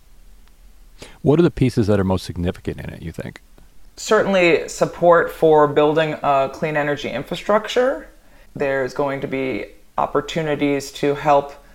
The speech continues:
Speaker 2: individuals transition to using clean energy in their homes, but also creating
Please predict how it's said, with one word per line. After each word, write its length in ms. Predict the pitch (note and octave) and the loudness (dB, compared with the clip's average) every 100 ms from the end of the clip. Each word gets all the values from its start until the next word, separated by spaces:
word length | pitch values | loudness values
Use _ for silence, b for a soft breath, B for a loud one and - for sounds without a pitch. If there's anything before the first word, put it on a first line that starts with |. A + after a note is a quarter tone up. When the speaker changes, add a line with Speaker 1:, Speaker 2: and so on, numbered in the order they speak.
| b - - | b -10 -4
Speaker 2:
individuals 580 | E3 D#3 D#3+ D#3+ D#3 | 0 2 2 2 0
transition 800 | D#3 - C#3+ C#3 D3 C#3+ E3 D#3+ D#3+ | 0 -4 -4 0 0 0 -4 -6 -6
to 680 | D#3+ C#3+ C#3+ C#3 C#3 C3+ - - | -4 -2 0 -2 -4 -6 -10 -16
using 480 | - D3 C#3 D#3 D#3 | -4 -2 -2 -6 -8
clean 260 | - E3 D#3 | -8 -6 -4
energy 520 | E3 E3 F3+ F3 F#3 | -2 -4 -4 -4 -4
in 240 | - D3 | -4 -6
their 140 | C#3 C3+ | -6 -6
homes, 580 | D3 F3 B3 D4+ - B B B - | -2 0 -2 -6 -12 B B B 0
but 200 | D3 - | 0 4
also 720 | D3 E3 F3+ - F3 D#3+ D#3 | 4 4 2 2 4 4 0
creating 680 | - - D#3 D3+ D#3 E3 D#3 | -4 -2 0 2 2 2 0